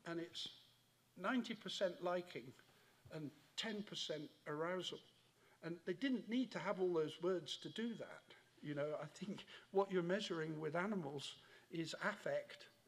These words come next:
and arousal, and that's probably all we need to do. I think we've taken a kind of our sensory kind of, we must go out and get all the words we can, measure them all and do it. Whereas I think psychologists would come in and say,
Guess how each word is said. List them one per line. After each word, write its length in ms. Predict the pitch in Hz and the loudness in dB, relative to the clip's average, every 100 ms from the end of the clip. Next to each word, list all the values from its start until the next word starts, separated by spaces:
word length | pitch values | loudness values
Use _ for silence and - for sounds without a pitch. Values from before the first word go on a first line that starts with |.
| _ | _
and 220 | 165 180 | 0 2
arousal, 640 | 170 165 226 277 - 156 131 - | 2 2 2 0 -2 -4 -6 -4
and 180 | 180 190 185 - | -4 -4 -6 -4
that's 300 | 254 247 - | -2 -2 -2
probably 520 | 269 262 202 208 202 | -2 -2 -2 2 4
all 140 | 214 | 4
we 140 | 196 190 | 4 4
need 240 | 196 196 | 2 0
to 80 | 180 | -6
do. 340 | 165 254 165 | -2 2 4
I 80 | 143 | 2
think 220 | 143 233 226 | 0 -4 -2
we've 200 | 196 - | -4 -2
taken 460 | - 240 - 180 | -2 -2 0 0
a 100 | 165 - - - - | 0 -2 -12 -12 -6
kind 320 | 202 226 196 | -2 0 2
of 200 | 160 139 - - - | 2 0 -14 -18 -4
our 180 | 175 170 | -2 0
sensory 840 | - 240 294 - 180 160 151 151 - | 4 4 4 0 0 0 -2 -4 -6
kind 280 | 160 180 | -2 -2
of, 120 | 180 165 | 0 2
we 120 | 196 | 2
must 340 | 220 233 - | 2 0 0
go 180 | 214 190 | 8 10
out 160 | 196 202 | 10 6
and 100 | 180 | 6
get 120 | 208 | 8
all 140 | 202 208 | 10 8
the 60 | |
words 360 | 180 196 190 - | 6 6 4 2
we 80 | 175 | -4
can, 500 | - - 190 190 185 - - - | -4 -4 -2 0 -2 -6 -16 -8
measure 420 | 139 165 233 196 208 | -2 2 2 2 2
them 220 | 190 196 | 2 4
all 300 | 208 202 190 | 6 8 6
and 120 | 165 | 4
do 200 | 175 240 | 4 4
it. 160 | 147 - - - - - | 4 0 -12 -18 -10 2
Whereas 200 | 185 190 | 2 4
I 100 | 190 | 0
think 260 | 294 240 - | 0 -4 -4
psychologists 840 | - 180 190 - 262 - 143 - | -4 -2 -2 0 -2 -4 -6 -6
would 100 | 160 | -8
come 200 | - 190 | -6 0
in 80 | 202 | 2
and 80 | 185 | 2
say, 160 | - | 0